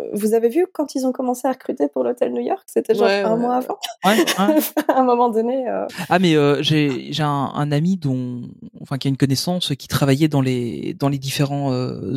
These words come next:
Speaker 3: hôtels et notamment dans les restaurants des hôtels. Ils ont été vider le Newport Bay Club pour prendre des gens avec un peu d'expérience pour les faire aller travailler au New York.
Speaker 2: C'est ça.
Speaker 1: Mhm.
Speaker 2: Oui, parce qu'ils ont personne d'expérience.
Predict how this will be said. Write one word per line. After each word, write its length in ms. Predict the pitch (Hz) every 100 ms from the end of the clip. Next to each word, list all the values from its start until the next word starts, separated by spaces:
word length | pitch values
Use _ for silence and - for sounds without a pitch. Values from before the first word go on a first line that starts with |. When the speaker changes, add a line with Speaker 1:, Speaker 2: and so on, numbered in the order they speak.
| 135
Speaker 3:
hôtels 340 | 131 - 196 208
et 80 | 139
notamment 280 | 135 139
dans 80 | 165
les 80 | 135
restaurants 420 | 131 143 165 160
des 200 | 143 127
hôtels. 320 | 120 175 240 - _ - _ _
Ils 180 | 160 147
ont 60 | 160
été 200 | - 175
vider 600 | 139 185 180 208 208 196 _
le 80 | 139
Newport 320 | 143 170 165
Bay 140 | 147 131
Club 300 | - 185 262 285 _ -
pour 120 | 165
prendre 240 | - 190
des 100 | 175
gens 160 | 160 202
avec 180 | 160 143
un 60 |
peu 140 | 156 185
d'expérience 480 | 160 - 143 240 -
pour 100 | 151
les 80 |
faire 200 | 139 156
aller 140 | 147 175
travailler 380 | - 147 143 175
au 20 |
New 100 | 156
York. 160 | 208 -
Speaker 2:
C'est 80 |
ça. 240 | 214 208 208
Speaker 1:
Mhm. 300 | 247 240 233
Speaker 2:
Oui, 120 | 254 226
parce 140 | 220
qu'ils 100 | 202
ont 60 | 202
personne 300 | 240 - 269
d'expérience. 460 | 233 214 208 196